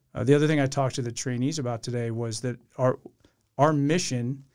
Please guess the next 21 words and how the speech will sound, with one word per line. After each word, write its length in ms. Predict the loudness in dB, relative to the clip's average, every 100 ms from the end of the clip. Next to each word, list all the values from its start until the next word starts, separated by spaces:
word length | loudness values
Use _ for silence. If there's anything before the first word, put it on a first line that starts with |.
| _ _ _
and 180 | 2 2
then 120 | 4
our 220 | 2 0 -4
authorities 720 | -4 0 0 2 -2 -4 -6
are 120 | -8
different. 380 | -4 -6 -6 -14 _ _ _ -20 _
So 220 | 2 2
a 20 |
lot 160 | 4 0
of 60 |
times 260 | 0 0 0
in 80 | 0
the 80 | 0
media, 480 | 0 0 -2 -2
you'll 280 | -2 0 0
hear 280 | 0 -2 -2
people 300 | -4 -8 -8
talking 360 | -4 -4 -4 -4
about 260 | -4 -6
very, 300 | -8 -4 -4
very 260 | -4 -4